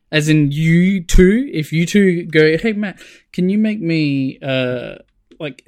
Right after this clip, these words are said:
just ha-, has a, for instance, Matt, can you do the Fortnite No Time to Grind logo?" Uh, and then I can go,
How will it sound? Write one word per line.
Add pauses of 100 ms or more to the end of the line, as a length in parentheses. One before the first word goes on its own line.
just (440)
ha-, (200)
has (280)
a,
for
instance, (180)
Matt, (200)
can
you
do
the
Fortnite (320)
No
Time
to
Grind
logo?"
Uh, (120)
and
then
I
can
go,